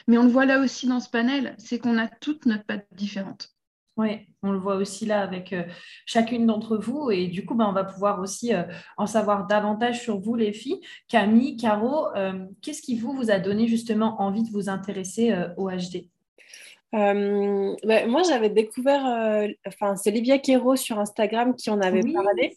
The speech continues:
Speaker 2: moi aussi, j'avais découvert comme ça.
Speaker 3: Ouais, et donc,
Speaker 2: <laughs>
Speaker 3: bah, ça avait déjà attisé ma curiosité parce que tout ce
Speaker 2: Ouais.
Speaker 3: qui est outil de connaissance de soi, euh, surtout, euh, enfin, la manière dont, dont elle en avait parlé, ce que ça avait créé chez elle, euh, moi, ça m'avait, euh, ça m'avait fait tilt.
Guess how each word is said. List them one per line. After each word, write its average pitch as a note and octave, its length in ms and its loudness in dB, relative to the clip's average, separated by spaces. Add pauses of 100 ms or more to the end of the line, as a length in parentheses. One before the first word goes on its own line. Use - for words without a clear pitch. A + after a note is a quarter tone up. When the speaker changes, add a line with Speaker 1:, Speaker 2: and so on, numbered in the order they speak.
(100)
Speaker 2:
moi A3+ 160 2
aussi, B3+ 240 -4
j'avais A3+ 180 -2
découvert A3 320 -4
comme B3 160 -4
ça. - 220 -6
Speaker 3:
Ouais, A#3 240 4 (180)
et A3 220 10
donc, - 240 2
Speaker 2:
<laughs> - 40 -20
Speaker 3:
bah, G#3+ 160 6
ça G#3 200 2
avait F#3+ 160 2
déjà G3+ 260 2
attisé G#3 320 2
ma G3 140 0
curiosité G3+ 500 0
parce G#3 160 -4
que - 80 -10
tout - 160 -10
ce - 80 -8
Speaker 2:
Ouais. F3+ 60 -4
Speaker 3:
qui A#3 80 0
est A3+ 60 2
outil G#3+ 200 -6
de G#3+ 60 -12
connaissance A3 480 4
de A#3 80 4
soi, B3 400 4 (160)
euh, G3 40 2
surtout, B3 520 0
euh, F#3+ 340 0
enfin, F#3+ 160 -4
la G3 140 2
manière A3+ 280 4
dont, A3+ 220 -2
dont F3+ 320 -4
elle G3+ 140 -2
en G3 120 2
avait G3 200 4
parlé, A3+ 360 4
ce A#3+ 120 -4
que A3 80 -6
ça G#3+ 120 0
avait F#3+ 180 0
créé A#3 280 2
chez B3 200 0
elle, B3+ 380 2
euh, F#3+ 360 -4
moi, F#3 320 -2
ça G#3+ 160 0
m'avait, F#3 500 -2
euh, F3 160 -4 (760)
ça - 180 -10
m'avait F3 240 0
fait F#3+ 160 2
tilt. D4 380 -4